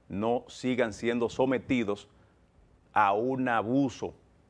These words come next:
a un sangrado económico como el que están siendo sometidos, por ejemplo, los transportistas. Un transportista de Nagua y de cualquier comunidad de, de la provincia de Samaná paga mensual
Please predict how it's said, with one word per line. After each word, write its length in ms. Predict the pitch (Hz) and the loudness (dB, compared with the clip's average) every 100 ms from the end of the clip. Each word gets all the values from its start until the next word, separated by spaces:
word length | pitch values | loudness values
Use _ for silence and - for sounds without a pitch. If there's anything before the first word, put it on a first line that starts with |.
| - | -2
a 140 | 95 | 2
un 220 | 117 156 | 2 2
sangrado 680 | 165 147 120 113 113 131 135 | 0 2 2 2 4 4 4
económico 760 | 127 127 123 120 107 90 - - _ _ _ _ - | 0 0 0 0 0 -4 -10 -12 _ _ _ _ -6
como 240 | 101 101 | -2 -2
el 60 | 98 | -2
que 80 | |
están 240 | 95 113 110 | -2 -2 -2
siendo 220 | 117 110 | -4 -4
sometidos, 460 | 110 101 98 110 92 | -4 -4 -4 -4 -2
por 140 | 98 | -4
ejemplo, 260 | 92 101 104 | -4 -4 -4
los 120 | 92 | -4
transportistas. 880 | 98 92 101 87 127 120 - 78 - _ _ _ _ _ - - | -6 -8 -8 -8 -6 -6 -8 -14 -16 _ _ _ _ _ -20 -4
Un 180 | 160 | -2
transportista 640 | 196 196 165 127 160 170 151 | 2 0 0 -2 -2 0 0
de 100 | 127 | 2
Nagua 460 | 131 123 95 95 - - _ _ _ - - - | 4 2 0 -4 -6 -20 _ _ _ -20 -20 -4
y 100 | 104 | 0
de 120 | 117 | 2
cualquier 540 | 123 113 95 131 147 143 | 4 2 2 2 2 2
comunidad 480 | 135 120 107 107 | -2 0 0 0
de, 260 | 107 104 92 | 0 -2 -2
de 100 | 92 | -2
la 120 | 90 | -2
provincia 260 | 95 98 110 | -2 -6 -6
de 60 | |
Samaná 400 | 107 113 104 92 - - - - - - - | -4 -2 -2 -6 -10 -20 -20 -20 -20 -20 2
paga 520 | 135 147 147 143 139 - - | 4 4 2 -2 -4 -10 -6
mensual 760 | 107 113 110 - 110 101 107 | -2 -2 -2 2 4 4 -2